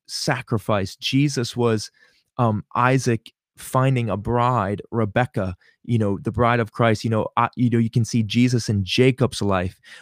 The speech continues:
um, when Jesus and Is-, or Jacob wrestled. You know, you can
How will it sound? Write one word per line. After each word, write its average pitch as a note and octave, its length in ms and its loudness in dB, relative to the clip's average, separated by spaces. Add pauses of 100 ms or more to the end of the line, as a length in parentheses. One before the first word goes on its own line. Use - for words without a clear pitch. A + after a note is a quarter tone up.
um, G#2+ 320 0
when A2 280 0
Jesus A#2+ 420 0
and A2 160 -6 (360)
Is-, A#2+ 280 2 (120)
or A2+ 180 0
Jacob A#2 460 0
wrestled. A#2 400 4
You B2+ 80 4
know, C3 40 2
you C#3+ 140 4
can B2+ 320 0